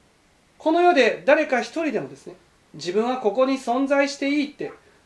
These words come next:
思ってる人はいません。ね、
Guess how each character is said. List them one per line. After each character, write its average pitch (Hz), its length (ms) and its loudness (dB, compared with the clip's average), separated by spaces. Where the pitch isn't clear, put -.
思 320 340 4
っ - 20 -14
て 190 140 2
る 175 80 2
人 226 140 -4
は 170 100 4
い 139 40 -4
ま 196 200 0
せ 226 180 -6
ん。 - 80 -12
ね、 247 160 -12